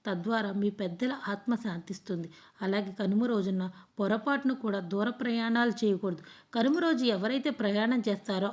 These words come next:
అలాంటి వారు అనుకోని ఇబ్బందులు ఎదుర్కోవాల్సి వస్తుందని వేద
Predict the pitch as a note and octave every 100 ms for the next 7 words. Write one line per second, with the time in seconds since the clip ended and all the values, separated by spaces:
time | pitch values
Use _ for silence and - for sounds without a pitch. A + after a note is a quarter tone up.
0 | - G#3+ G#3+ A#3 A#3+ A3+ G#3+ F#3+ A3 A3+
1 | D4+ C#4+ A3+ E3+ F3 B3+ G#3+ G3+ G#3 -
2 | - - A#3 A#3+ D#4 D#4 C#4+ C4 B3 G3+
3 | G#3+ G3 F#3+ G#3+ F#3+ F3 A3 C4+